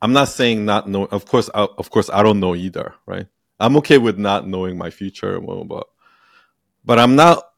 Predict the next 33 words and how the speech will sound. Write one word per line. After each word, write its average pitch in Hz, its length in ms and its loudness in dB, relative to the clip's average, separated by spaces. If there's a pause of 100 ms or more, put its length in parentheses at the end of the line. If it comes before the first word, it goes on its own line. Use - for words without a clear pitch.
(120)
okay 123 400 6
with 101 260 2
not 104 460 0
knowing 95 680 0 (960)
when 104 180 2
something 131 360 2
has 98 180 2
been 90 260 -8 (880)
presented 107 520 4
to - 100 -12
me. 85 240 -14 (600)
For - 140 2
example, 110 580 2 (1400)
you 127 120 0
know, 127 120 6
when 120 140 6
I 151 80 6
watch 143 260 4
a 120 40 0
movie, 104 260 -2
I 92 80 -2
don't 98 120 -2
know 92 60 -6
if 90 160 -12
you 87 60 -14
do 85 140 -8
this, 76 260 -12
but - 360 -6
when 104 180 -4
I 120 80 2
watch 127 240 4
a 113 40 -2
movie 104 440 -4